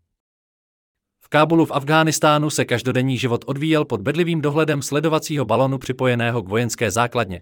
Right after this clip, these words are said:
Špionážní balony se stávají součástí afghánské krajiny a vyvolávají neklid, zveřejněno v roce dva tisíce dvanáct. Obrovské heliové balony s kamerami na palubě, které jsou levnější a snadněji se používají pro sledování než drony,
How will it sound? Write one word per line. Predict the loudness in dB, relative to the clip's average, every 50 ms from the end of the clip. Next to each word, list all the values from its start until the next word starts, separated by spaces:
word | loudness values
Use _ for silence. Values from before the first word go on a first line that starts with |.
| -14 _
Špionážní | -20 -6 -2 -2 0 0 0 0 -2 -2 -4 -4
balony | -2 0 0 2 0 0 -2
se | -4 -6 -4
stávají | -2 0 0 2 2 0 -2 -2
součástí | -4 -4 -4 -2 0 0 -2 -2 -4 -8 -8 -8
afghánské | -10 -6 -2 -2 0 0 -2 -2 -2 -2
krajiny | 0 0 0 0 2 2 0 -2 -4 -4
a | -4 -4 -4 -2
vyvolávají | -2 0 2 2 2 4 2 2 2 0 0 -2
neklid, | -4 -4 -4 -4 -4 -4
zveřejněno | -4 -4 -2 -2 0 0 0 0 -2 -2
v | -2
roce | -4 -4 -4 -2
dva | -2 -2 -4
tisíce | -4 -6 -8 -6 -4 -4 -2
dvanáct. | -2 -2 -2 -2 -2 -4 -6 -12 -18 -20 _ _ _ _ _ _ _ _ _ _ _ _ _ _ _ _ _ _ _ _ _ _ _ _ _
Obrovské | -6 0 0 0 0 0 2 2 4
heliové | 4 6 6 6 6 6 4 4
balony | 6 6 4 4 4 2 0
s | 0
kamerami | 0 0 2 2 4 2 2 2 2
na | 0 0
palubě, | 0 0 0 2 2 0 0 -2
které | -4 -10 _ _ 0 2 2 2
jsou | 2 0 0 0
levnější | 2 0 2 0 0 0 -2 -4 -4 -4
a | -4 -4 -4
snadněji | -2 -2 -2 0 0 0 0 0
se | 0 -2 -2
používají | -2 -2 -2 -4 -2 -2 -2 -2 0 0 -2 -2
pro | -4 -6 -6
sledování | -4 -4 -2 -2 0 2 2 2 2 0 -2 -2
než | -4 -4 -4
drony, | -2 -2 0 0 0 -2